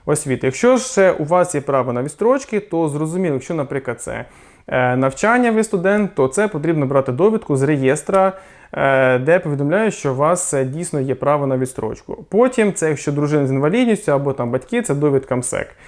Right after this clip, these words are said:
Тобто це те, що дійсно потрібно подати в перший же ж день, коли ви уточнюєте дані. Якщо ж немає у вас військового квитка, то, зрозуміло, потрібно буде писати заяву на оформлення військово-облікових документів.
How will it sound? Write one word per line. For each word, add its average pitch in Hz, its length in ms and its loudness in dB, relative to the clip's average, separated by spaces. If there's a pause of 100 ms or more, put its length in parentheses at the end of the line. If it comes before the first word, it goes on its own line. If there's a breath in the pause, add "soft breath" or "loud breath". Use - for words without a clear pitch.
(140 loud breath)
Тобто 135 220 0
це 143 120 -4
те, 233 240 4
що 160 200 0
дійсно 175 420 0
потрібно 160 420 -2
подати 151 460 2
в 120 80 -4
перший 143 480 -2
же 135 240 -2
ж - 260 -14
день, 180 360 -2
коли 156 300 0
ви 139 160 0
уточнюєте 127 760 -2 (340 loud breath)
дані. 120 380 2 (360 loud breath)
Якщо 214 260 2
ж 190 60 2
немає 190 300 4
у 139 40 2
вас 143 200 2
військового 131 340 0
квитка, 220 440 0
то, 170 240 0
зрозуміло, 143 540 0
потрібно 156 360 -2
буде 139 220 -2
писати 135 480 -2
заяву 156 500 0
на 151 320 -2 (840)
оформлення 180 520 2
військово-облікових 139 720 0
документів. 135 640 -2